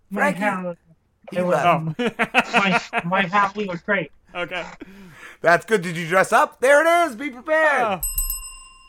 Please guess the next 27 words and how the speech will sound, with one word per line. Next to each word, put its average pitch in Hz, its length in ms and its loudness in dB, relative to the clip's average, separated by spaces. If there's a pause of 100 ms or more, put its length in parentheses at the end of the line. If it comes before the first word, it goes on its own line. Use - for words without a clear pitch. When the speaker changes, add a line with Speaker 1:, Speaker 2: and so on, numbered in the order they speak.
Speaker 3:
Oh, 160 120 4
I 170 80 6
love 185 240 2
that 143 160 -2
cover. 151 400 -6
That 160 160 -16
cover's 151 320 -8
amazing. 151 380 -8
Speaker 2:
It 131 100 -2
is. 151 380 6
It's 127 180 -8
great. 139 500 -2 (2000)
Speaker 3:
Oh, 143 120 -2
there's 151 160 -2
the 147 80 -8
back. 143 400 0
Everybody 131 380 -8
can 127 160 -16
read 131 220 -12
that. 131 320 -10 (240)
Speaker 2:
Oh, 135 140 -12
yes. 139 580 -6 (160)
<laughs> 226 80 -12 (840)
That's, - 640 -18 (840)
are 143 140 0
there 160 140 2
shirts? - 640 -2